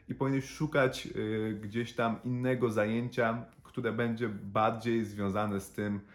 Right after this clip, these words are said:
y, do czego masz skłonności i też co sprawia tobie jakąkolwiek przyjemność albo chociaż cię angażuje we właściwy sposób. Bo tutaj na,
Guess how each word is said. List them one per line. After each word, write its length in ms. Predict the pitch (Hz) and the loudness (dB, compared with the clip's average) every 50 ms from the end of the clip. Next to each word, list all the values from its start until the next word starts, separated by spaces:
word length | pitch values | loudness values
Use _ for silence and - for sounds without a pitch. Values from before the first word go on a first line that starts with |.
| - - - - - | -20 -20 -20 -10 -6
y, 200 | 95 92 92 92 | -6 -4 -2 -2
do 120 | 92 101 | -2 -2
czego 240 | - 123 104 98 104 | -2 -2 -2 0 0
masz 220 | 101 98 95 - | 0 -2 -2 -4
skłonności 640 | - - - 107 98 98 104 110 117 110 - - 104 | -10 -6 -4 -2 0 0 2 2 0 0 -2 -6 -10
i 40 | 95 | -8
też 180 | - 98 - | -6 -8 -8
co 100 | - - | -8 -12
sprawia 420 | 101 - - - 104 101 98 101 98 | -14 -10 -2 0 2 2 4 2 0
tobie 400 | - 101 92 87 92 90 92 95 - - - - - | 0 -2 -2 0 0 0 0 -2 -6 -14 -20 -16 -2
jakąkolwiek 760 | - 110 98 - 107 101 98 - - 113 107 101 101 98 - - | 0 0 2 2 0 -2 0 2 2 2 2 2 0 -2 -4 -6
przyjemność 640 | - - - - 101 101 104 104 101 98 95 - | -12 -12 -4 0 0 0 2 0 0 -2 -2 -4
albo 380 | 90 92 95 90 92 90 87 90 | -2 -2 0 0 2 0 0 -2
chociaż 300 | - 95 - 90 90 - | -4 -6 -6 -8 -8 -6
cię 240 | - 87 82 78 - - _ - _ _ | -8 -6 -6 -6 -10 -12 _ -20 _ _
angażuje 520 | - 107 107 101 107 101 95 104 101 95 | 0 0 2 2 2 2 2 4 4 4
we 80 | 90 90 | 4 2
właściwy 420 | 85 82 80 - - - 76 78 | 0 0 -2 -2 -8 -6 -6 -6
sposób. 380 | 76 - - - 78 - - - - _ _ _ _ _ _ _ _ _ _ _ _ _ _ - - - | -8 -8 -10 -12 -12 -12 -16 -20 -20 _ _ _ _ _ _ _ _ _ _ _ _ _ _ -20 -12 -2
Bo 120 | - 98 | 0 0
tutaj 300 | 98 - 104 87 101 101 | 2 2 0 2 2 2
na, 160 | 95 95 92 | 4 2 2